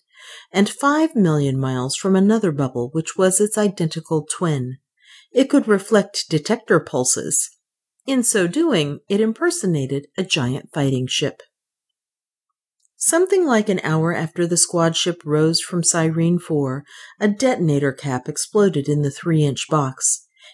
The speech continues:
It tore the box to atoms and initiated a wave of disintegration in the plastic of the bubble.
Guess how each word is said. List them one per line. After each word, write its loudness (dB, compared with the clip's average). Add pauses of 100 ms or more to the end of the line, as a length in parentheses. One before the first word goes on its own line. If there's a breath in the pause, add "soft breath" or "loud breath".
It 0
tore 0
the -2
box 0
to -4
atoms -2
and -2
initiated 2
a 0
wave 0
of -6
disintegration 0
in -4
the -4
plastic 0
of -4
the 0
bubble. 0